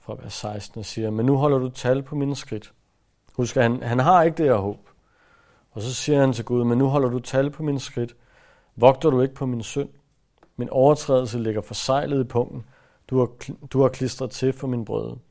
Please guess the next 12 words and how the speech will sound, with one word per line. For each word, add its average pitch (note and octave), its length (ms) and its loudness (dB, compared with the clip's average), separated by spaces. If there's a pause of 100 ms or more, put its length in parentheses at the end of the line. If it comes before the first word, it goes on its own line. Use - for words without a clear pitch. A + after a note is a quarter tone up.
(800)
Nej, A#2 160 8
et A#2+ 100 -2
bjerg C#3+ 420 2
kan - 120 -6
styrte C#3+ 360 -2
sammen. - 440 -8
En A#2+ 100 -10
klippe C#3+ 380 0
kan - 140 -20
komme G#2+ 240 -4
i G2+ 40 -8
skred. A2 400 -2